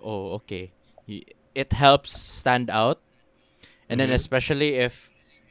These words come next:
Speaker 1: your, your picture and then you wore black, so the orange really, really stands out. So very,
Speaker 2: Yeah.
Speaker 1: very nice use of that. But,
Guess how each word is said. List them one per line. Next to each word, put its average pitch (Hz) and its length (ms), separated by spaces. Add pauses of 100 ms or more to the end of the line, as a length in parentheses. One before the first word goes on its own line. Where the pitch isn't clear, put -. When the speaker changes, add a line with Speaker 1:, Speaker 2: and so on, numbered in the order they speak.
Speaker 1:
your, 123 640 (800)
your - 160
picture 160 560 (460)
and 131 140
then 127 200
you 123 160
wore 127 180
black, 117 380 (380)
so 123 280
the 120 140
orange 131 560
really, 123 720 (220)
really 113 340
stands 107 400
out. 98 240 (400)
So 107 680 (580)
very, 135 480
Speaker 2:
Yeah. 87 200
Speaker 1:
very 139 280
nice 131 320
use 123 180
of 110 140
that. 95 220
But, 101 140